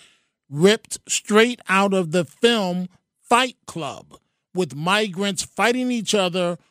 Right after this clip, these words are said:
on camera as bloodthirsty onlookers bet on the bouts. So for at least a month,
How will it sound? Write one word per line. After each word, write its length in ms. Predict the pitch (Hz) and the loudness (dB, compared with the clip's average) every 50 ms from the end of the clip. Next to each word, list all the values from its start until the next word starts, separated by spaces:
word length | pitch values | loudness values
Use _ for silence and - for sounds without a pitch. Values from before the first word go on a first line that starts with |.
| _ _ - | _ _ -2
on 300 | - 208 240 254 262 214 | 2 2 2 2 2 -2
camera 640 | 156 - - 208 196 180 175 175 165 165 165 175 180 - | -4 -4 -4 -2 -2 -2 -2 -2 0 0 0 -2 -2 -4
as 280 | - 156 156 156 143 120 | -4 -2 -2 -2 -2 -4
bloodthirsty 1120 | 120 127 160 190 214 220 240 - 185 _ _ - 208 208 208 190 - - 214 202 196 - | -4 -2 2 4 4 4 4 2 0 _ _ 0 2 2 2 2 0 -2 -2 -2 -4 -2
onlookers 760 | - 180 185 185 190 185 175 170 170 143 - - 170 165 135 127 | 0 0 0 2 2 2 2 0 0 0 0 -2 -2 -2 -2 -6
bet 460 | 123 117 117 170 180 190 208 202 - _ - | -10 -6 0 2 4 4 4 2 0 _ -6
on 320 | 175 170 175 175 175 160 139 | -2 0 0 0 0 -2 0
the 100 | 165 160 | -2 -2
bouts. 640 | 139 131 147 175 160 131 - _ - - - - - _ _ _ _ _ | -2 0 0 0 0 -2 -6 _ -10 -8 -8 -8 -10 _ _ _ _ _
So 280 | - - 233 240 233 220 | -2 0 2 4 2 2
for 220 | - - 214 202 | 0 0 0 0
at 140 | 196 180 175 | 0 0 0
least 260 | 208 269 269 - - | 0 0 0 0 0
a 80 | - 311 | 0 0
month, 420 | 311 254 202 165 156 165 - - | 2 2 0 0 -2 -6 -8 -12